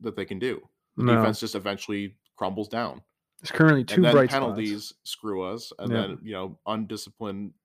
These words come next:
Speaker 1: players making mistakes screw us, and here we are with our ninth loss in the year.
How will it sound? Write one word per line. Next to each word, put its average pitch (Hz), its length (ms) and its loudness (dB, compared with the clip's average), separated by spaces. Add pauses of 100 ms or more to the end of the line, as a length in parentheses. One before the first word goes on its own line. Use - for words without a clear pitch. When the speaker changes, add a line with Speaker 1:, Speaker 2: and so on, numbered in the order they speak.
Speaker 1:
players 107 460 -4
making 104 300 -8
mistakes 101 540 -8 (240)
screw 92 360 -10
us, 107 400 -8
and 95 420 -12
here 104 180 -10
we 107 120 -8
are 98 240 -12 (420)
with 98 140 -12
our 95 420 -8
ninth 101 320 -8
loss 110 220 -12
in 113 80 -12
the 113 60 -12
year. 113 200 -16